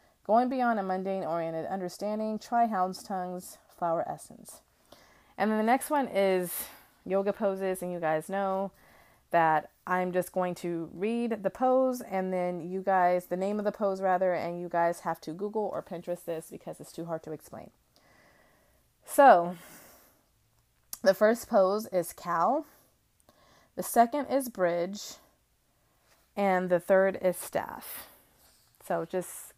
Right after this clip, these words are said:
Google that, or I, I go to Pinterest to do it.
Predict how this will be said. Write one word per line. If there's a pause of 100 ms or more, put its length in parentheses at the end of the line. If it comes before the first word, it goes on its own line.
(100)
Google
that,
or (380)
I, (100)
I
go
to
Pinterest
to
do
it.